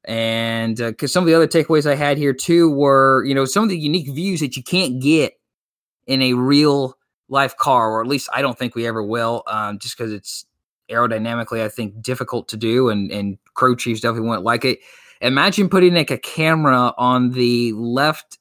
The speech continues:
side of the spoiler and looking down the side of the car, and, you know, sort of your, you got the, the,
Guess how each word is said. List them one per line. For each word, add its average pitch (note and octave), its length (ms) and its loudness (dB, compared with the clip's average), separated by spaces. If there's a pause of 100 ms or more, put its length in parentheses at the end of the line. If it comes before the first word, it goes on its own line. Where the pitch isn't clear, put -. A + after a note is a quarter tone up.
(120)
side A#2+ 800 -2
of A#2+ 240 -4
the A#2 500 -2
spoiler B2 840 0 (340)
and A#2 220 -4
looking C#3+ 420 0
down C#3+ 460 -2
the A#2+ 400 -2
side D3 400 -2
of C3 140 -4
the A2+ 80 -6
car, G#2 640 -4 (800)
and, A#2 500 -4
you A#2 160 -4
know, A2+ 160 -2
sort D3 260 0
of C3+ 120 -2
your, A#2+ 180 0
you A2 220 -8
got B2+ 260 -2
the, G#2 340 -2
the, F#2+ 140 -8